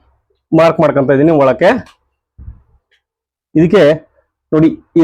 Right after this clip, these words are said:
ತರ ನಾವು ಆರ್ಮೋಲ್, ಆ, ಕ್ರಾಸಿಗೋಸ್ಕರ ನೋಡಿ, ಆರ್ಮೋಲ್ ಶೇಪ್ಗೋಸ್ಕರ ಈ ತರ ಒಂದ್ ಇಂಚು ಒಳಗಡೆ ನಾವು ಮಾರ್ಕ್ ಮಾಡ್ಕೋಬೇಕು. ಇದು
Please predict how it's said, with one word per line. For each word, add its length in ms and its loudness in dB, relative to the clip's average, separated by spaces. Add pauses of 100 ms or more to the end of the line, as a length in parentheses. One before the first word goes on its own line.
ತರ 120 2 (100)
ನಾವು 160 2 (680)
ಆರ್ಮೋಲ್, 320 2 (540)
ಆ, 20 0 (280)
ಕ್ರಾಸಿಗೋಸ್ಕರ 680 0 (260)
ನೋಡಿ, 120 2 (140)
ಆರ್ಮೋಲ್ 360 0
ಶೇಪ್ಗೋಸ್ಕರ 500 2 (120)
ಈ 100 2
ತರ 80 2 (120)
ಒಂದ್ 180 0
ಇಂಚು 220 0
ಒಳಗಡೆ 280 2 (100)
ನಾವು 180 0
ಮಾರ್ಕ್ 200 -2
ಮಾಡ್ಕೋಬೇಕು. 440 -2 (460)
ಇದು 120 2